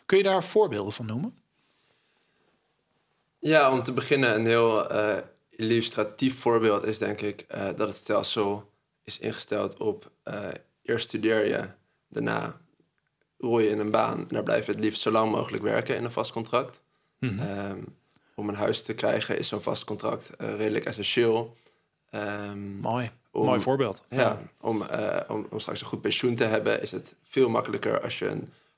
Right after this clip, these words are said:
Speaker 2: vast contract hebt dan als je als Z Z P'er dat maar zelf allemaal moet regelen.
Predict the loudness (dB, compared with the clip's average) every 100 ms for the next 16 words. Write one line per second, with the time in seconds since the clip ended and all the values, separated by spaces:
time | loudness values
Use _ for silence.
0 | _ -6 -4 -4 0 0 0 -4 -6 -12
1 | _ _ _ _ -2 -2 -2 -4 -2 -2
2 | -2 -4 0 2 4 2 0 0 2 2
3 | 2 2 0 0 0 0 0 -2 -8 -8